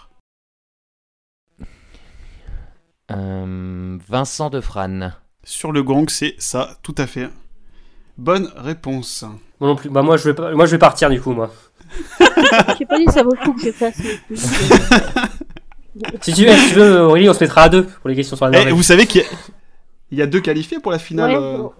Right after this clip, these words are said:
Speaker 3: Oui,
Speaker 2: Ah
Speaker 3: mais
Speaker 2: oui.
Speaker 3: c'est
Speaker 2: Ah, mais là,
Speaker 4: ça.
Speaker 2: techniquement, c'est vrai que pour toi,
Speaker 3: Oui,
Speaker 2: euh,
Speaker 3: c'est fini.
Speaker 2: Romain,
Speaker 3: Moi, c'est
Speaker 2: c'est,
Speaker 3: fini, moi.
Speaker 2: c'est
Speaker 3: Mm.
Speaker 2: un peu cuit, ouais. Malheureusement.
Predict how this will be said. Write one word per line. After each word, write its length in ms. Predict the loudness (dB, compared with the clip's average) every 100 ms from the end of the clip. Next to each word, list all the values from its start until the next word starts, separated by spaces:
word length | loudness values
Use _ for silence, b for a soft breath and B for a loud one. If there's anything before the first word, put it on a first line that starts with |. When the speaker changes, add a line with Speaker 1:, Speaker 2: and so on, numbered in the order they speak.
| -6
Speaker 3:
Oui, 100 | -2
Speaker 2:
Ah 60 |
Speaker 3:
mais 80 | 0
Speaker 2:
oui. 80 | 0
Speaker 3:
c'est 80 | 2
Speaker 2:
Ah, 100 | 4
mais 100 | 6
là, 120 | 4
Speaker 4:
ça. 80 | 2
Speaker 2:
techniquement, 420 | -4 -6 -4 -2
c'est 140 | -2
vrai 120 | -6 -6
que 120 | -6
pour 240 | -8 -10
toi, 280 | -6 -4 -2
Speaker 3:
Oui, 100 | -2
Speaker 2:
euh, 20 |
Speaker 3:
c'est 140 | -4 -8
fini. 260 | -8 -6 -6
Speaker 2:
Romain, 160 | -4 -4
Speaker 3:
Moi, 80 |
c'est 60 | -4
Speaker 2:
c'est, 100 | -6 -8
Speaker 3:
fini, 100 | -8
moi. 160 | -10 -18 -20 -20 -20
Speaker 2:
c'est 80 | -10
Speaker 3:
Mm. 40 |
Speaker 2:
un 60 | -10
peu 140 | -10
cuit, 180 | -12 -10
ouais. 140 | -10 -12 _ _ b b b b b -6
Malheureusement. 680 | -4 -2 -4 -4 -6 -8